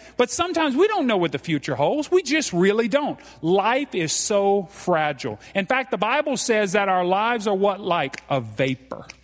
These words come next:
Here today, gone tomorrow. It can happen so quickly. An accident can happen. A phone call can change everything. We don't know.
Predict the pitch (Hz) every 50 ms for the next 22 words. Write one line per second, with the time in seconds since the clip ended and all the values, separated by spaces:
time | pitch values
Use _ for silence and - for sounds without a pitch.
0 | _ _ _ _ _ - - - - - 226 240 269 285 294 285 - 302 226 185
1 | 214 208 202 202 202 196 165 143 135 180 190 190 190 190 196 185 - 208 185 175
2 | 170 160 147 143 143 165 160 - 185 170 147 185 196 190 - - 165 147 - -
3 | - - 277 269 262 262 240 - - 277 262 226 - 226 190 160 139 - - -
4 | - - 196 208 208 196 240 - - - - - 247 214 214 196 - - 196 180
5 | 180 185 175 160 - - 143 127 - - - - 196 180 - - 262 262 269 269
6 | 269 247 - - 233 208 202 196 190 - 208 185 165 - - 233 233 233 233 226
7 | 208 - - - 202 220 214 202 220 202 165 - 196 165 139 - - - - -
8 | 180 202 285 311 320 311 285 254 269 262 269 277 240 220 240 285 320 339 359 349
9 | 330 262 185 127 107 -